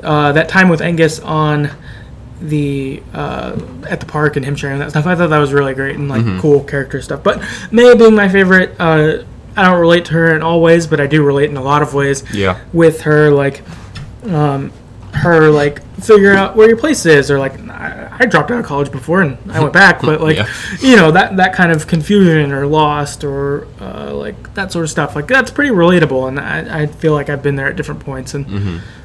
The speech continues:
Speaker 1: I, I really liked her as a character, and even, even, like, her sarcasm and stuff, that
Speaker 2: Yeah.
Speaker 1: totally appeals to being,
Speaker 2: Yeah.
Speaker 1: like, a millennial,
Speaker 2: Love it.
Speaker 1: I think. Like, it's,
Speaker 2: <laughs> Yeah.
Speaker 1: it's perfect. Like,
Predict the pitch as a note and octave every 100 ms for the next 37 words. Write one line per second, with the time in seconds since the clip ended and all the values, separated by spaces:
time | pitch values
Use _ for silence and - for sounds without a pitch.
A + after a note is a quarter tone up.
0 | - - - - A#3 A3+ G#3+ G3+ A3 G3
1 | F3+ F3+ E3 D3 C#3+ D#3+ D#3 E3+ D4 C4+
2 | C4 B3+ C4 A#3+ A#3 F#3+ D3 - G#3+ G#3+
3 | G3 G3 F#3 G3+ F#3+ D#3 C3+ - - G3
4 | F3+ E3 E3+ D#3+ D#3 D3+ D#3 C#3+ C#3+ C#3
5 | C3+ C3+ C#3 C#3+ D3+ D3+ D#3 - G2+ F#2
6 | F#2 D3 D#3 D#3 E3+ - - - D#3+ G#2+
7 | F3 - F#3 D#3 C3+ D3 C#3